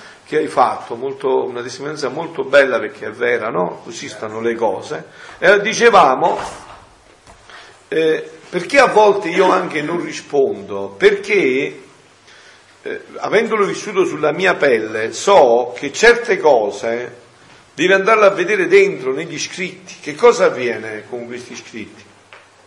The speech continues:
Avviene questo, tu leggi e percepisci fino a che hai la capacità di comprendere. La nostra capacità è limitatissima,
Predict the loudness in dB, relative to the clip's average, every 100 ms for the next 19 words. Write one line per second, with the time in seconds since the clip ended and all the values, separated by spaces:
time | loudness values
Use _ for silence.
0 | _ _ -20 -8 -4 0 0 0 -2 -6
1 | -10 -14 -6 -4 -4 -6 -4 -2 -2 -4
2 | -10 -10 -10 -14 -20 _ _ _ _ _
3 | _ _ _ -8 -6 -2 -4 -4 -8 -6
4 | -8 -8 -10 -10 -4 -2 -2 2 2 4
5 | 2 2 0 -2 -4 -2 0 0 -2 -8
6 | -12 -12 -10 -10 -8 -8 -8 -8 -6 -6
7 | -6 -6 -4 -4 -6 -12 -8 -8 -6 -10
8 | -10 -14 -18